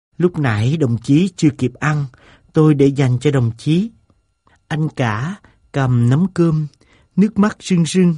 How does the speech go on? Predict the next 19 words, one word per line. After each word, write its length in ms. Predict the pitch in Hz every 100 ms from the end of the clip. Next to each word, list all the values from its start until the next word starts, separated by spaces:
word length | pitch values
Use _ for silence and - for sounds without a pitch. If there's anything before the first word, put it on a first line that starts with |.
| - _ _ _ _ _ _ -
Anh 300 | 160 156 151
không 220 | - 160
biết 200 | 196 196
nói 200 | 185 196
gì 380 | 147 147 131 123 - _ _ -
cho 260 | 165 156
xứng 300 | 147 - 175
đáng 400 | 180 156 156 220
với 140 | 185 185
tấm 180 | 196 190
lòng 300 | 151 127 -
tận 160 | 117
tụy, 420 | - 131 113 120 127 _ _ -
trung 200 | 170 156
thành 360 | 143 135 127 123 - _ _
của 140 | 139
người 240 | 156 151 127
lão 200 | 113 131
đồng 220 | 147